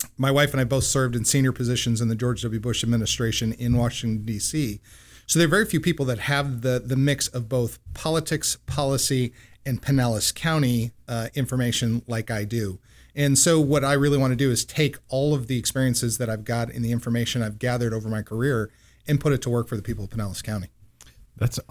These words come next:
Speaker 2: that's amazing. I didn't know you, uh, Steve Forbes. What was that? That was in, uh,
Speaker 1: Two thousand.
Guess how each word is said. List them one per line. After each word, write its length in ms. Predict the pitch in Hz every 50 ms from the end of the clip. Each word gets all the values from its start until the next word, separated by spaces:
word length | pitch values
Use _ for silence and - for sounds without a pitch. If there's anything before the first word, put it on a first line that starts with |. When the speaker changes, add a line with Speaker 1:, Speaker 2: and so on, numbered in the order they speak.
| - -
Speaker 2:
that's 180 | - 131 127 -
amazing. 320 | 110 110 131 175 180 110
I 20 | 107
didn't 200 | 113 117 110 110
know 160 | 113 117 120
you, 300 | 117 113 113 113 110 113 -
uh, 100 | 104 98
Steve 320 | - - - 135 143 131
Forbes. 360 | - - 127 143 151 - 87
What 120 | 92 123 135
was 120 | 113 92
that? 200 | 92 95 87 78
That 120 | - 101 104
was 180 | 107 98 95
in, 260 | 104 101 104 101 98
uh, 180 | 98 101 98 95
Speaker 1:
Two 100 | 92 156
thousand. 400 | - 156 156 160 160 135 123 110